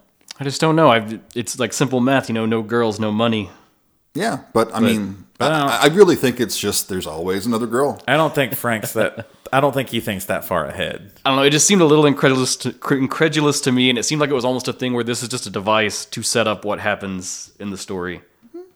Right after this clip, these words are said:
Speaker 2: Possibly, but I mean, I, I, I don't have trouble buying him seeing them as just chattel.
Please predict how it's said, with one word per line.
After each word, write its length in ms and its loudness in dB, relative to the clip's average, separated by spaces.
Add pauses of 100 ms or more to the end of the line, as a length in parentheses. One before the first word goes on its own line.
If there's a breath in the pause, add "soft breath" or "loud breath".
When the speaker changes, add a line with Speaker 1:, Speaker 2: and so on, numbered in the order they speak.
(280)
Speaker 2:
Possibly, 480 -8
but 100 -6
I 40 -6
mean, 140 -6
I, 120 -4 (160)
I, 80 2 (160)
I 80 2
don't 100 2
have 160 0
trouble 220 -6
buying 420 -6
him 240 -12
seeing 380 -12
them 180 -18
as 140 -16
just 460 -14 (500)
chattel. 320 -14